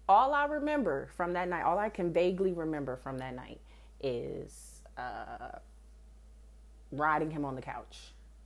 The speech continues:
I don't even know how that shit happened. I think they peer pressured me again. I don't, <laughs> I don't know. I don't remember. Damn. Yeah, I was just like, and they came from, they was in the back room. Me and him was in the living room.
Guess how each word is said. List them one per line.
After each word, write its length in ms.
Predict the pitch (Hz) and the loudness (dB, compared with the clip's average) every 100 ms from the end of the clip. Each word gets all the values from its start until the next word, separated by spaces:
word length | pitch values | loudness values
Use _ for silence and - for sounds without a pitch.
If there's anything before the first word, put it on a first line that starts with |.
| - - - - - | -20 -20 -20 -6 2
I 80 | |
don't 100 | 202 | 2
even 120 | 185 170 | 2 0
know 80 | |
how 120 | 160 156 | -2 -2
that 140 | 143 | -2
shit 160 | 147 143 | -4 -4
happened. 280 | 131 131 135 - - - - - - - - - - - | -6 -8 -14 -18 -20 -20 -20 -20 -20 -20 -20 -20 -16 -6
I 40 | 170 | -2
think 140 | 180 | 2
they 100 | 160 | 0
peer 180 | 170 151 | 0 -2
pressured 320 | 143 139 135 | -2 -8 -10
me 120 | 135 | -10
again. 260 | 131 131 127 - | -12 -14 -10 -2
I 60 | |
don't, 240 | 330 330 - - | -2 -2 -4 -8
<laughs> 140 | - - | -10 -8
I 60 | |
don't 160 | 233 - | -6 -6
know. 220 | 135 - - 294 | -10 -14 -8 -4
I 60 | |
don't 160 | 285 269 | 0 2
remember. 480 | 269 277 311 214 156 | 2 2 0 0 -2
Damn. 520 | 220 466 277 151 131 - - - - | -4 -2 -2 -2 -4 -12 -20 -10 0
Yeah, 240 | 320 226 | 2 4
I 140 | - 202 | 2 0
was 160 | 196 | 0
just 460 | 180 202 190 - - | 0 -2 -2 -8 -4
like, 560 | 180 170 160 143 - - - - - - - - - - - - 185 | 0 0 0 -4 -8 -20 -20 -20 -20 -20 -20 -20 -20 -20 -20 -6 0
and 160 | 180 | 2
they 120 | 175 | 2
came 420 | 175 190 175 190 202 | 2 0 0 0 -2
from, 380 | - 180 156 | 0 0 2
they 120 | 170 202 | 4 4
was 120 | 226 | 4
in 80 | 226 | 2
the 60 | |
back 260 | 208 208 180 | 2 0 0
room. 420 | 170 165 170 185 - - - | -2 -2 -6 -8 -14 -18 -4
Me 180 | 156 175 | 0 2
and 100 | 185 | 2
him 80 | 175 | 0
was 120 | 175 | 0
in 100 | 170 | -2
the 60 | |
living 220 | 170 160 147 | -2 -2 -2
room. 340 | 143 139 | -4 -6